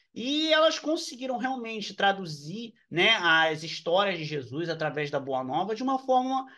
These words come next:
assim, lúdica, mas de uma forma tão boa. E assim, e, e trouxeram também um pouco da cultura delas, né? Porque a gente conhece muito a história lá do Norte, Nordeste,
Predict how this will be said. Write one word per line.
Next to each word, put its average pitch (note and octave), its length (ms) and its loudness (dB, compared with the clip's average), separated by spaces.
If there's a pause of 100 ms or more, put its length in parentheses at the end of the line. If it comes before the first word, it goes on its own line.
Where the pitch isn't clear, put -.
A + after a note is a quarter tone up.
(160)
assim, A#3+ 480 -6 (480)
lúdica, A3 640 -2
mas G#3+ 260 -2
de F#3+ 100 -8
uma A3 160 0
forma G#3+ 540 -2
tão B3+ 260 -6
boa. E3 800 2 (260)
E A#3+ 160 0
assim, B3 540 0
e, G#3 340 -10
e G3 40 -10
trouxeram A3 760 4
também F#3 400 0
um G3+ 60 -8
pouco F#3 580 -8 (220)
da F#3 160 4
cultura F#3 640 -2
delas, G#2 540 -4 (480)
né? B2 420 -2 (220)
Porque F3+ 840 2
a F3 200 2
gente F#3+ 760 -6
conhece F#3+ 460 0
muito G#3 340 -4
a F#3 60 0
história E3 500 2
lá C#3+ 420 0
do D3 120 -4
Norte, D3 420 0
Nordeste, C3+ 800 -4